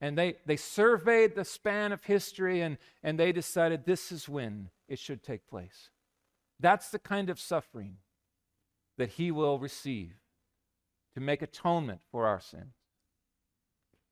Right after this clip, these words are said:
The mind of Christ is what we're called to here tonight.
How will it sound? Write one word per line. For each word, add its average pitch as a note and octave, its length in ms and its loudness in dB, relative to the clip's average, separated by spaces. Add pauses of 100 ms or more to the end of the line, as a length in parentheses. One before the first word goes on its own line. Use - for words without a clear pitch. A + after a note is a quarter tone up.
(480)
The C#3 80 0
mind E3 300 2
of - 140 -10
Christ E3 380 0
is B2 120 -10
what C#3+ 140 -4
we're B2+ 120 -2
called C#3 400 2
to A#2 140 -8
here A2 240 -6
tonight. G#2+ 440 -10